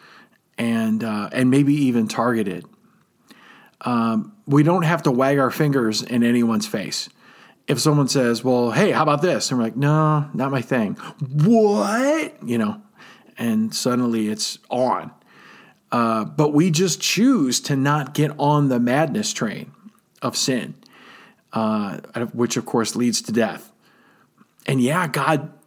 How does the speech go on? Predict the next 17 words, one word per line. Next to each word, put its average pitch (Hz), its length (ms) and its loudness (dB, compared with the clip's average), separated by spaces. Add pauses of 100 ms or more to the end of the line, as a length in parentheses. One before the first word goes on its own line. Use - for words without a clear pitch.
(160)
God 151 220 0
sees 226 360 2
that. - 440 -8
God 139 480 -2 (600)
looks 151 420 2
upon 123 380 0
that 107 380 -4
and 117 340 -4
sees 143 380 0
those 120 340 0
who 123 240 -2
are 110 360 -4 (1160)
determined 135 720 0
to 120 600 0 (640)
be 135 260 0
set 127 260 0
apart 123 580 -2